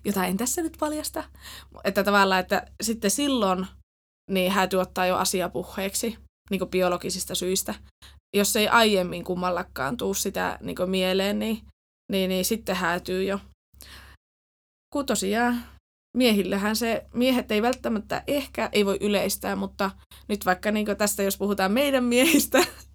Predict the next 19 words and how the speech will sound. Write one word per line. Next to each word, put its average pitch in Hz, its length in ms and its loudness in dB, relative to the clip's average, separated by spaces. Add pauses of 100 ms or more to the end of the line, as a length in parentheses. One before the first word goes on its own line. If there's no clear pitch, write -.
(120)
<laughs> 480 460 -4
tälleen, 214 400 4
niin 214 220 0 (460)
he 277 80 4
eivät 254 260 4
ehkä 254 300 0
ajattele 247 360 2
tätä 226 220 0
niin 240 160 0
paljon 208 220 2
kuin 285 160 0
me, 160 160 0 (640)
koska 196 360 -2
mikä 214 300 0
voi 269 240 2
olla 240 220 2
myös 220 240 0
hyvin 214 180 2
luontaista, 190 540 -2